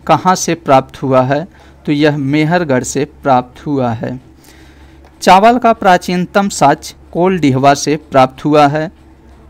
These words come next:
आग का आविष्कार पूरा पाषाण काल में हुआ था, आग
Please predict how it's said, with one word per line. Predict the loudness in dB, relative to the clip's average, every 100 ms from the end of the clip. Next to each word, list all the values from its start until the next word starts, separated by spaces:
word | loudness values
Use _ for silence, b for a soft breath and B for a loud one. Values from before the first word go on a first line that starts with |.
| 2
आग | 4 4 2
का | 0 0
आविष्कार | 4 4 4 2 0 0 0 -2 -6
पूरा | -6 2 2
पाषाण | 4 2 2 2 2 2
काल | 2 0 2
में | 0 -2 -4 -8
हुआ | -4 -2
था, | -2 -4 -6 -8 -6
आग | 2 2